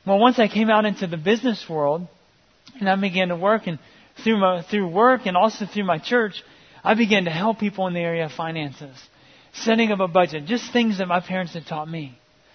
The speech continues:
As Dave Ramsey says, "Man, these are the things that your grandparents did," right?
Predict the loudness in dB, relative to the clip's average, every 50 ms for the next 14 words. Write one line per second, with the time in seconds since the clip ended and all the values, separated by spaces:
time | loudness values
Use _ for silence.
0 | _ _ _ _ _ _ -8 -4 -2 0 2 2 2 2 2 0 0 0 0 -2
1 | -4 -4 -4 -2 -2 -2 -2 -4 -6 -6 -4 -2 -2 -4 -4 -4 -4 -4 -6 -6
2 | -6 -6 -6 -6 -6 -8 -8 -8 -8 -6 -4 -4 -4 -4 -6 -8 -8 -8 -8 -10
3 | -12 -12 -12 -12 -12 -12 -16 -20 -20 _ _ _ _ _ _ _ -8 -8 -6 -8
4 | -8 -10